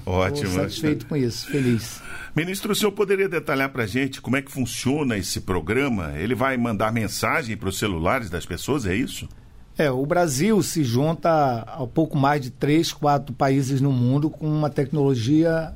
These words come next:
Speaker 2: moderna, eficiente, ágil, para, é, salvar vidas e o máximo que puder também de patrimônio das pessoas diante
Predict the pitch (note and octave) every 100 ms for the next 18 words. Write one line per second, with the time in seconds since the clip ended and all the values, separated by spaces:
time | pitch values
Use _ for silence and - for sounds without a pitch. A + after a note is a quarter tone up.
0 | - C#3 A#2 C3 D3+ E3 D#3+ E3 F3 -
1 | - - B2 C#3+ C3+ - B2+ C#3+ D#3+ D#3
2 | - A#2+ C#3 D#3 D3+ D#3 D#3+ - - -
3 | - - D3 D3 F3 G3+ G#3 - - -
4 | - - D#3 D#3+ C#3+ F#3 E3 G#3 F#3 F#3+
5 | G3+ G#3 B2 - D3 C#3+ C#3 D3 D3 D#3
6 | - C#3+ D3 B2+ D3 F3 - D#3 C#3 D#3
7 | F3 D#3+ - F3 F3+ E3+ D3 E3 G#3+ F3
8 | D3+ - C3 - C3+ F3 G3 F#3+ - D3+
9 | G3+ E3+ G3+ A3 C4